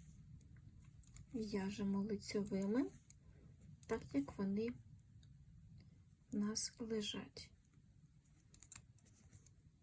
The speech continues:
за передню стіночку. В'яжемо всі петлі з лівої спиці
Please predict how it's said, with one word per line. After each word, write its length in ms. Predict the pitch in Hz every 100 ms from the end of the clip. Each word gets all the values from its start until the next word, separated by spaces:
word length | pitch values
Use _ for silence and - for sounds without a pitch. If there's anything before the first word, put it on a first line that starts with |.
| - - - - - - - - - - - - - -
за 200 | 220 220
передню 440 | 214 208 202 208
стіночку. 600 | 208 - 247 277 - - - - - - - - - - - - - - - -
В'яжемо 580 | 233 233 214 208 208 208
всі 300 | 208 - 214
петлі 600 | 208 202 190 190 208 226 285 - - - - - -
з 100 | 254
лівої 440 | 254 269 269 269
спиці 580 | 277 - 277 277 -